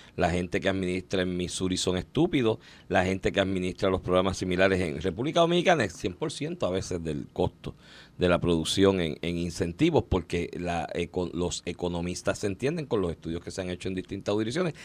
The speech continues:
que hay un retorno de inversión de a veces hasta un trescientos por ciento de lo que tú das en decreto contributivo en, en beneficio a, a la economía,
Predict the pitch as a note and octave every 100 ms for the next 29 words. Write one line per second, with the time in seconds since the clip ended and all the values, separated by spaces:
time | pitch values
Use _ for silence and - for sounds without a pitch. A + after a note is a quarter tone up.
0 | - - - F#2 F#2 F#2+ F#2+ G#2 G#2+ G#2+
1 | A2 A2+ G#2 A#2+ D#3+ G#2 F2+ B2 D3+ -
2 | F2 E2+ G#2+ G#2+ F#2 C3+ - - F2 -
3 | G2 G2+ G2+ D#2+ D2+ D#2 E2 E2 F#2+ F#2+
4 | F#2+ F2+ G2 F#2+ E2+ - - - - A2
5 | G#2+ B2 C#3 F#3+ F3 C#3+ - G#2+ G#2 F#2+
6 | F2+ E2 - G2 F2+ E2+ F2 G2 F2+ -
7 | C#3+ - G2 - F#2 F2+ D#2+ - F2+ F2
8 | F#2+ F#2+ A2+ E3+